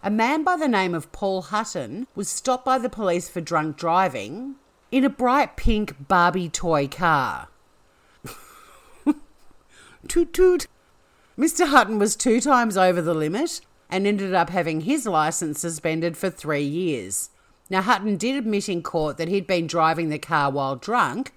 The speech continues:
but pointed out to the magistrate it was no big deal, as the Barbie-mobile only had a top speed of four miles an hour. And it's not just men who drive drunk in unusual modes of transport. In South Carolina in June two thousand and nineteen,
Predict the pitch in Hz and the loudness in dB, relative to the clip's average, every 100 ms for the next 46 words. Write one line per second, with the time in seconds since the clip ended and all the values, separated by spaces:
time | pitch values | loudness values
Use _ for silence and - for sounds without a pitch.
0 | _ _ 285 277 349 370 359 285 160 196 | _ _ -8 -4 -2 0 2 2 2 0
1 | 180 175 170 156 170 - 156 151 151 151 | -4 -2 -2 -2 -6 -2 -2 0 -4 -4
2 | 180 202 202 180 147 - 147 139 139 139 | 0 2 2 -2 -4 -4 -2 0 -2 -6
3 | _ _ - 185 202 170 202 220 233 202 | _ _ -6 -6 -2 2 4 4 2 -2
4 | 165 160 156 110 147 156 170 156 127 - | -2 0 0 -2 -2 -2 -2 -2 -4 -6
5 | 175 160 - - 160 151 120 - 175 180 | -6 -6 -6 -4 -2 -2 -6 -4 -2 0
6 | 185 165 147 156 147 160 120 143 139 127 | 0 -2 -2 -4 -4 -6 -6 -6 -4 -4
7 | 82 104 _ _ _ - 196 214 233 254 | -6 -12 _ _ _ -6 -4 -2 0 2
8 | 247 262 233 208 180 170 196 190 151 170 | 2 0 -2 0 0 0 0 0 0 0
9 | 151 139 - 147 143 - 165 156 156 151 | 0 0 -2 -2 -2 -4 -4 -2 -2 -2
10 | 139 160 147 135 123 131 - 170 170 170 | -2 -2 -2 -4 -4 -8 -6 -2 -2 -4
11 | - 147 113 - - - - _ 160 190 | -6 -6 -6 -8 -12 -14 -20 _ -4 -2
12 | - 185 160 - 185 151 147 151 208 254 | 0 2 0 -2 -2 0 0 2 2 2
13 | 165 147 147 151 135 139 143 139 156 139 | 0 -2 -2 -4 -4 -4 -4 -4 -2 -2
14 | 139 147 139 143 135 131 127 131 117 170 | -2 -4 -4 -2 -2 -4 -6 -6 -6 -8
15 | 233 | -10